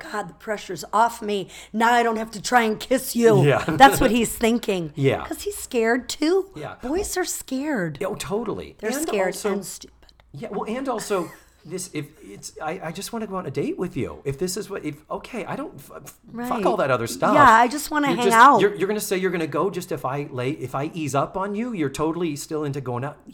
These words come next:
Speaker 1: You're
Speaker 2: Fine.
Speaker 1: on.
Speaker 2: Totally.
Speaker 1: Right.
Speaker 2: Yes. Um,
Speaker 1: Don't be somebody you're not.
Speaker 2: b-, exactly.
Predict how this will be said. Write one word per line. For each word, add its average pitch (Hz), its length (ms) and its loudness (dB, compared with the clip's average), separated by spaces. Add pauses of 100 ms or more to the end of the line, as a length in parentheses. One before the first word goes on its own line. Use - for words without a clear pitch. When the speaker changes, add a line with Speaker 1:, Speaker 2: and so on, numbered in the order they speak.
Speaker 1:
You're 214 140 0
Speaker 2:
Fine. 202 460 2
Speaker 1:
on. 143 180 -10 (100)
Speaker 2:
Totally. 214 580 0
Speaker 1:
Right. 233 500 -4
Speaker 2:
Yes. 196 520 -8 (480)
Um, 135 380 -4 (160)
Speaker 1:
Don't 214 260 4
be 269 120 -2
somebody 202 460 -6
you're 202 180 -8
not. 214 580 -14 (260)
Speaker 2:
b-, - 140 -12
exactly. - 680 -14